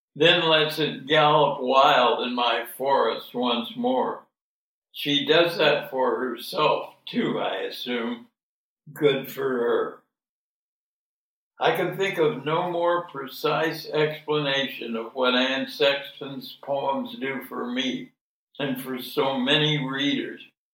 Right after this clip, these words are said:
when, for instance, she writes in the poem Her Kind, "I have ridden in your cart, driver,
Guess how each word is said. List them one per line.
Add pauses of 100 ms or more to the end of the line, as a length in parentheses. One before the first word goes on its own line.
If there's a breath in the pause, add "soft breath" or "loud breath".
when, (320)
for
instance,
she
writes (180)
in
the
poem
Her
Kind, (1200)
"I
have
ridden
in
your
cart,
driver,